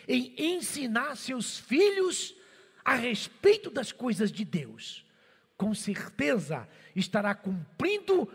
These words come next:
com a sua verdadeira paternidade. Portanto, seja um exemplo no temor de Deus. Outra característica marcante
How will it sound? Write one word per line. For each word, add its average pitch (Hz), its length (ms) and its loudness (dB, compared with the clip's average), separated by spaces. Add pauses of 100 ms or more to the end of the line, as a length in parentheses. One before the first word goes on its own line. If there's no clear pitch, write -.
(240)
com 220 120 -2
a 196 60 -2
sua 190 380 -4
verdadeira 190 1000 -2
paternidade. - 1200 -12 (440)
Portanto, 190 600 2 (760)
seja 233 460 2
um 220 120 -4
exemplo 156 720 -2 (760)
no 202 340 -2
temor 233 880 0 (220)
de 220 160 -4
Deus. - 800 -14 (840)
Outra 208 280 0
característica 190 800 -4
marcante 214 1000 -4